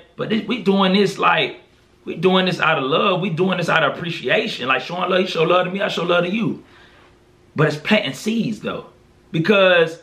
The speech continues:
out of that, our relationship, out of that planting seeds, out of that relationship, he calls me up and, and, well, hit me up and like, "Hey, look, man, I wanna link you with this guy that do T V." I'm like,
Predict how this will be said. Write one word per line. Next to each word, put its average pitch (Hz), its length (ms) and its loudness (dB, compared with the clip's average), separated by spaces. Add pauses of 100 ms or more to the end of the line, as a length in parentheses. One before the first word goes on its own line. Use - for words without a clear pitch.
(200)
out 214 220 0
of 196 80 -4
that, 196 180 0
our 180 240 0
relationship, 156 720 -2
out 180 200 2
of 190 80 0
that 180 220 2
planting 175 320 -2
seeds, 180 480 -2 (200)
out 196 180 2
of 196 60 -2
that 160 180 -2
relationship, 147 960 -2 (300)
he 247 320 4
calls 185 360 0
me 185 180 -2
up 196 260 2
and, 156 240 -6 (260)
and, 147 280 -2
well, 156 120 4
hit 190 180 6
me 185 140 2
up 214 100 2
and 165 100 -6
like, 151 140 -2
"Hey, 151 120 -2
look, 165 180 0
man, 165 100 0
I 175 60 0
wanna 165 160 -2
link 170 200 -4
you 160 120 -6
with 156 200 2
this 165 200 0
guy 147 300 2
that 139 140 -4
do 156 140 -4
T 190 220 -4
V." 131 340 -8 (240)
I'm - 160 -6
like, 123 280 2